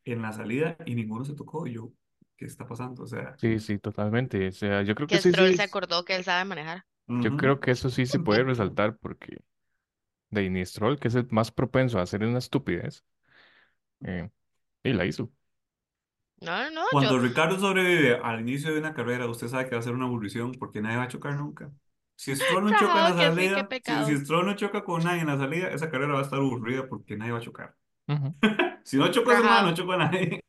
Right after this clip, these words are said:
Speaker 1: <laughs>
Speaker 3: Rajado que sí.
Speaker 2: Sí, sí, yo creo que, eh, los McLaren esta vez,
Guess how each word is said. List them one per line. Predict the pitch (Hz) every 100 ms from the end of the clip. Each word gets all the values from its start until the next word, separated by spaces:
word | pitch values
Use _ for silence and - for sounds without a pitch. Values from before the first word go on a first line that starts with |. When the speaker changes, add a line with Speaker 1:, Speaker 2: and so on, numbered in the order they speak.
| -
Speaker 1:
<laughs> | 165 - _ _ _ _ _ _ _ _ _ -
Speaker 3:
Rajado | 208 202 208
que | 202
sí. | 190 202 - _ _ _ _ _ _ _ _ _ _
Speaker 2:
Sí, | - 131
sí, | 123 117
yo | 110
creo | 123 147
que, | 180 151 101
eh, | 107 - _ _ _ _ _ _ _
los | 104 95
McLaren | 95 - 98 107 143 139
esta | 104 - 107
vez, | 104 113 113